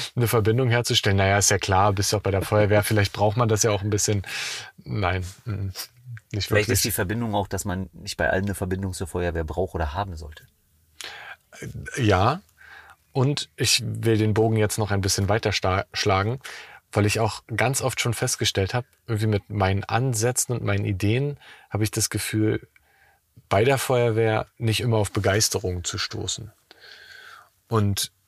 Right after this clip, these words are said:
Speaker 1: jetzt möchte ich nicht diese Widerwärtigkeit schlagen von, "Ich sag immer, was ich denke, ich bin halt zu ehrlich, deswegen werde ich nicht gemocht und deswegen passt das nicht", das überhaupt nicht. Sondern nur, dass die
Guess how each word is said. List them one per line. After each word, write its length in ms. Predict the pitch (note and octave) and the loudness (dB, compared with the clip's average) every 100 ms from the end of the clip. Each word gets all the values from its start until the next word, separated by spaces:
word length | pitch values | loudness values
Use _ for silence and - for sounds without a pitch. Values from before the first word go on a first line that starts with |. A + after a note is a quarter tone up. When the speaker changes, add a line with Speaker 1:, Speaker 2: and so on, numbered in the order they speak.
| _ _ - | _ _ -2
Speaker 1:
jetzt 300 | A#2 - G#2+ | -2 0 -2
möchte 240 | G#2 - | -2 -2
ich 80 | G2+ | -2
nicht 260 | A2+ - | -2 -2
diese 540 | A2 G2+ G#2 G2 G#2 - _ _ _ _ _ _ _ _ _ _ - - - | -4 0 0 0 -4 -8 _ _ _ _ _ _ _ _ _ _ -20 -20 -10
Widerwärtigkeit 1120 | G2 G2 A#2+ A#2 G#2 G#2 - G#2 - G2+ G2+ | -4 0 2 2 2 2 0 -6 -2 -2 0
schlagen 500 | - - G2 F#2+ G2 F#2+ | 0 0 0 -2 -4 -6
von, 300 | G2 F#2 F2+ - - - | -4 -6 -6 -14 -16 -6
"Ich 160 | G2+ | -2
sag 260 | - F#2+ - | 0 0 -2
immer, 240 | G2+ F#2+ F2+ | -2 0 0
was 180 | F2 | -2
ich 160 | G2 - | -4 0
denke, 340 | G#2 G#2 G#2 | 2 2 2
ich 200 | G2+ - | 0 -2
bin 180 | - F#2+ | -2 0
halt 160 | F#2 F2+ | 0 0
zu 160 | F2+ | -4
ehrlich, 480 | - G#2 G2 G2+ F#2+ | 0 0 2 2 0
deswegen 400 | - F#2+ G#2 F2 | -2 -2 -2 -2
werde 160 | F#2+ F#2 | 0 0
ich 140 | - | -4
nicht 160 | G2 - | -6 -4
gemocht 480 | G2 G2 G2 - G2+ | -2 0 -2 -6 -6
und 120 | F#2+ | -2
deswegen 280 | F#2 F#2+ F#2 | 0 -2 -4
passt 280 | F#2+ G2 | -4 -2
das 160 | A2 - | -2 -4
nicht", 200 | G#2 - | -6 -4
das 120 | G2+ | -4
überhaupt 360 | G2 F2+ A#2 - | -2 -2 -2 -2
nicht. 220 | A2 - - - - - - _ _ - - - - - - - - | -2 -4 -12 -16 -18 -20 -20 _ _ -10 -10 -8 -8 -8 -10 -16 -2
Sondern 280 | A2 G2+ G2+ | 2 4 6
nur, 100 | G2+ | 6
dass 180 | G2 | 4
die 260 | - G#2 | 4 0